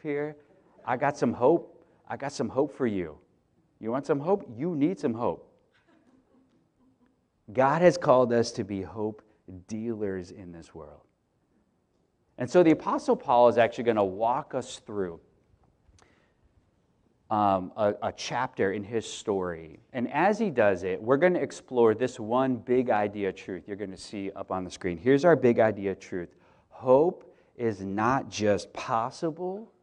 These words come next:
it's God's promise to us. This is the one idea we're gonna explore here today.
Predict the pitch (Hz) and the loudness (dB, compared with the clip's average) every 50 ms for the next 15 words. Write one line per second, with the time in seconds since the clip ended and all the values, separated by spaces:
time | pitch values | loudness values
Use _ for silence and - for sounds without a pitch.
0 | _ _ _ _ _ _ _ _ _ _ _ _ - 120 113 - - - - 107 | _ _ _ _ _ _ _ _ _ _ _ _ -6 -6 -6 -6 -8 -8 -4 -2
1 | 107 107 107 107 107 98 - - - _ _ _ _ - - - - 120 110 107 | 0 2 2 2 0 0 -4 -12 -16 _ _ _ _ -18 -16 -12 -4 -2 0 2
2 | 113 113 110 104 101 - - - - 90 82 82 78 78 - _ - - - _ | 2 0 0 -4 -8 -12 -14 -16 -16 -14 -14 -14 -16 -16 -20 _ -20 -20 -20 _
3 | _ _ _ _ _ _ _ _ _ _ _ _ _ _ _ _ _ _ _ _ | _ _ _ _ _ _ _ _ _ _ _ _ _ _ _ _ _ _ _ _
4 | _ _ _ _ _ _ _ _ _ _ 104 113 120 - 160 - - - 123 107 | _ _ _ _ _ _ _ _ _ _ -6 -6 -4 -2 -6 -6 4 6 8 8
5 | 104 107 107 113 127 143 160 180 202 208 226 214 - - 139 143 143 120 117 107 | 8 6 2 2 4 4 4 4 2 0 -4 -8 -6 -2 0 0 0 0 0 2
6 | 104 101 101 98 107 110 113 113 113 117 - 107 - - - - 107 98 95 92 | 4 4 4 4 4 4 4 2 2 0 -4 -8 -12 -16 -16 -6 -2 0 0 0
7 | 85 92 87 - - - 95 85 85 80 78 - | -2 -6 -8 -10 -8 -10 -10 -10 -8 -10 -12 -14